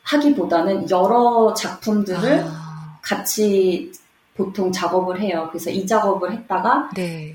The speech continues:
Speaker 1: 아니면 조금 멀리
Speaker 2: 아.
Speaker 1: 물러서서 이 작업도 했다가 다시 돌아오면 다른 시각으로 또 보이거든요.
Speaker 2: 음,
Speaker 1: 그래서
Speaker 2: 네.
Speaker 1: 여러 가지,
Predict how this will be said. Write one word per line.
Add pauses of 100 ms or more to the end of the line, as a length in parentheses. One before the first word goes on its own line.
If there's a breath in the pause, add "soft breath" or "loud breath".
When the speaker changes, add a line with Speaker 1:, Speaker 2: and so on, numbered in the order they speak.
(140)
Speaker 1:
아니면
조금
멀리
Speaker 2:
아.
Speaker 1:
물러서서
이
작업도
했다가
다시
돌아오면 (420 loud breath)
다른
시각으로
또
보이거든요. (460)
Speaker 2:
음,
Speaker 1:
그래서
Speaker 2:
네.
Speaker 1:
여러
가지,